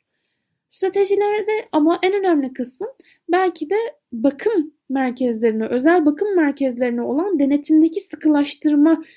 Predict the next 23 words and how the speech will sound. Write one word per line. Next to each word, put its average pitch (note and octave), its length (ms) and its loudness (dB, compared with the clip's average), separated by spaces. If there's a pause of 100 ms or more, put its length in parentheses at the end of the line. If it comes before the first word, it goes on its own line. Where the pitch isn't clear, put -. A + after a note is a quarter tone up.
(120)
süreci A3+ 540 -6 (280)
ve D4 100 4 (140)
ailelere A#3+ 680 0
verilecek C4+ 540 2
psikolojik A#3+ 600 -6
destek B3+ 400 -4
ve F4+ 120 0
aile C#4 420 2
danışmanlığının A3 840 0 (460)
ön A#3+ 160 -2
plana A3 300 -4
çıkarılması G#3+ 640 -6
olduğunu A3 360 -6
söylemek A#3+ 540 -4
mümkün. C4+ 420 -8 (560)
Yönetmelik C4 560 0
değişikliğinin D#4 720 0
vaat C#4+ 200 0
edilmesi, A3 480 -4
yani A3+ 360 -2
özellikle C4+ 720 -2 (440)
özel D#4+ 340 4
bakım D4+ 340 4